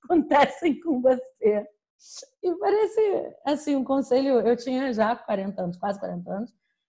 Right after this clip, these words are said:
trinta e nove, e, e eu nunca tinha me dado autorização. Lógico que eu já tinha ouvido isso antes, mas assim, entrou por um ouvido e saiu pelo outro.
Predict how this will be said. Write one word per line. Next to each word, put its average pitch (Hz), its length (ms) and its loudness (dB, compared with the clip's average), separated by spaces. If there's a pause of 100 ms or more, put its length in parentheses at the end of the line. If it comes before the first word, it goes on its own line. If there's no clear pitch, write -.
(280)
trinta 233 280 0
e 220 40 2
nove, 226 380 2
e, 254 500 -4
e 247 60 -2
eu 262 100 -2
nunca 302 260 -4
tinha - 160 -6
me 370 140 -6
dado 269 340 2
autorização. 202 720 -4
Lógico 226 220 0
que 415 120 -2
eu 427 40 0
já - 60 -10
tinha 415 120 -6
ouvido 247 380 -4
isso 214 220 -10
antes, 165 260 -12
mas 202 160 -8
assim, 185 120 -14
entrou 208 280 -6
por 254 80 -4
um 247 60 -2
ouvido 220 240 -6
e - 40 -20
saiu - 200 -6
pelo 262 180 -4
outro. 220 420 -2